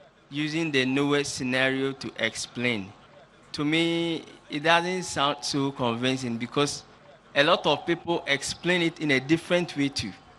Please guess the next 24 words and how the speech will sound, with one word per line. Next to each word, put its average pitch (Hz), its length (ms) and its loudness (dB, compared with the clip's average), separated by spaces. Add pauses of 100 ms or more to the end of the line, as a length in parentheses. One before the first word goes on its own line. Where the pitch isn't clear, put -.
(320)
to - 140 -4
mean 165 560 4
the 123 120 4
death 127 480 4
of 113 220 -6
Jesus 120 580 -4
and 113 160 -4
the 110 100 2
resurrection 110 520 -2
of 104 140 -6
Jesus 107 400 -6 (240)
within 143 300 0
that 127 320 2
three-day 127 340 -2
period. 104 420 -6 (560)
And 127 280 -2 (100)
besides, 147 680 -2 (460)
there 143 180 0
are 147 100 0
some 151 320 0
quotations 185 680 -2
to 139 200 -8
that 131 400 -2
back 127 240 2